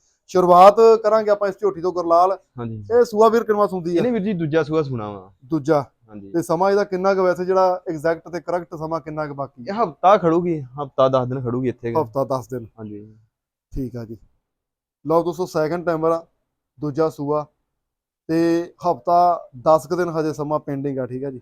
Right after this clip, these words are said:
Speaker 2: ਹਾਂਜੀ, ਹਾਂਜੀ।
Speaker 1: ਸੋ ਝੋਟੀ ਇੱਕ ਵਾਰੀ ਫੇਸ ਕੁਆਲਿਟੀ ਵੇਖੋ, ਬਹੁਤ ਸੋਹਣੀ ਝੋਟੀ ਆ, ਠੀਕ ਆ। ਸਿੰਗਾਂ ਸੁੰਗਾਂ ਦੀ ਪੂਰੀ ਗੁਲਾਈ ਆ, ਲੰਬਾ ਫੇਸ ਤੇ ਪਤਲਾ ਫੇਸ ਆ।
Speaker 2: ਹਾਂਜੀ, ਬਾਕੀ ਆ ਦੋ ਕੁ ਇੰਚ, ਤਿੰਨ ਇੰਚ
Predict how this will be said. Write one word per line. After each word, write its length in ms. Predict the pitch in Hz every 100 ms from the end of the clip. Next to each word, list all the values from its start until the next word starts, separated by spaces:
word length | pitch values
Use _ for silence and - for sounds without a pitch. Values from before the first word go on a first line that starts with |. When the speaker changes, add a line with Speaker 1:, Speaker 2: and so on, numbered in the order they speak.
| 120
Speaker 2:
ਹਾਂਜੀ, 260 | 113 110
ਹਾਂਜੀ। 200 | 107 98
Speaker 1:
ਸੋ 60 | 180
ਝੋਟੀ 360 | 226 202 196 202
ਇੱਕ 140 | 208
ਵਾਰੀ 160 | 214 190
ਫੇਸ 260 | 180 175
ਕੁਆਲਿਟੀ 360 | 185 185 175 175
ਵੇਖੋ, 400 | 147 143 151 147
ਬਹੁਤ 200 | 151 165
ਸੋਹਣੀ 220 | 170 160
ਝੋਟੀ 340 | 165 131 131
ਆ, 60 | 139
ਠੀਕ 800 | - _ _ _ _ _ _ 156
ਆ। 60 | 175
ਸਿੰਗਾਂ 280 | 156 160
ਸੁੰਗਾਂ 220 | 156 160 165
ਦੀ 80 |
ਪੂਰੀ 240 | 143 151 151
ਗੁਲਾਈ 400 | 135 135 135 139
ਆ, 200 | 135 143 135
ਲੰਬਾ 340 | 135 135 143
ਫੇਸ 300 | 139 139 139 143 135 _ _
ਤੇ 60 | 143
ਪਤਲਾ 360 | 151 139 143
ਫੇਸ 320 | 135 127 113 120
ਆ। 40 |
Speaker 2:
ਹਾਂਜੀ, 440 | _ _ 117 117
ਬਾਕੀ 280 | 131 143 156
ਆ 120 | 156
ਦੋ 280 | 151 147 151
ਕੁ 80 | 156
ਇੰਚ, 160 | 156 139
ਤਿੰਨ 260 | 143 135
ਇੰਚ 160 | 131